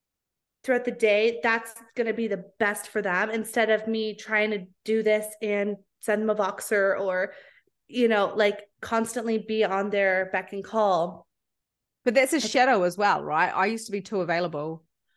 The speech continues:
Speaker 2: And then I used to have the shadow that they paid me seven hundred dollars to beta my, my program,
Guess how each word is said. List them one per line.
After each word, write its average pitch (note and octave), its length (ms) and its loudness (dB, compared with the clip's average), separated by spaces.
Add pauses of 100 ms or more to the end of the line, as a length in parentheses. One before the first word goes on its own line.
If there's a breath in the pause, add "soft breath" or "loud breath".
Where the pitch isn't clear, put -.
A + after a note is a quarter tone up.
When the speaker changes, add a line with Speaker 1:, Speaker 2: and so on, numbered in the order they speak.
(220)
Speaker 2:
And A3 140 2
then A3 140 2
I A3 180 4
used C4 240 -2
to A#3+ 80 -4
have G#3 140 -4
the G3+ 80 -2
shadow G#3 480 0
that F3+ 320 -2 (180)
they F#3 140 2
paid G3 320 -4
me F#3 200 -4
seven F#3 340 -6
hundred E3+ 280 -8
dollars E3 380 -2
to E3+ 80 -6
beta E3 300 -2
my, D#3+ 360 -6 (140)
my E3 200 -8
program, E3 640 -4